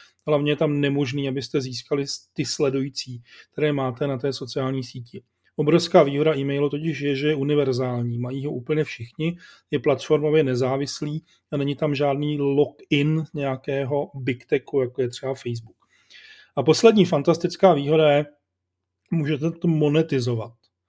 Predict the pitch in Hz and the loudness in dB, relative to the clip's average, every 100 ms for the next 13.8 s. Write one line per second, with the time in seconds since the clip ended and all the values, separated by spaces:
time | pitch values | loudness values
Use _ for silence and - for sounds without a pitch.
0 | _ _ _ - 156 - 185 185 165 196 | _ _ _ 4 6 6 6 6 4 8
1 | 175 151 135 135 127 143 127 127 175 208 | 8 8 4 -4 -4 -2 0 0 0 2
2 | 190 156 127 131 127 147 165 185 151 117 | 2 2 0 -4 -4 -4 -2 0 0 -2
3 | - 143 123 180 180 139 135 143 160 156 | -2 -2 0 -4 -2 -2 0 0 0 -2
4 | - 135 143 151 143 127 127 131 165 - | -8 -6 -4 -4 -4 -6 -8 -6 -8 -4
5 | 180 170 175 - _ - - _ - - | 0 2 0 -10 _ -20 -20 _ -8 2
6 | 208 190 - 185 - 190 185 180 - 156 | 2 4 6 4 4 0 0 -2 -4 -6
7 | 156 160 160 156 _ 156 156 - _ - | -4 0 0 -2 _ -6 -6 -10 _ -8
8 | 147 160 202 214 160 147 131 170 151 139 | -6 -8 -12 -12 -10 -10 -8 -4 -4 -4
9 | 135 - 131 165 143 135 - 143 139 - | -8 -12 -6 -4 -4 -4 -6 -4 -6 -10
10 | _ _ - _ _ 160 143 123 156 - | _ _ -20 _ _ -4 -2 2 2 4
11 | 170 147 180 - 147 120 165 - - 151 | 2 2 -2 -6 -8 -8 -8 -8 -8 -6
12 | 143 147 - 151 147 139 151 143 123 120 | -4 -6 -4 -2 0 0 -2 -2 -2 -6
13 | 165 170 123 120 143 - 175 185 | -8 -8 -8 -8 -8 -4 -4 -4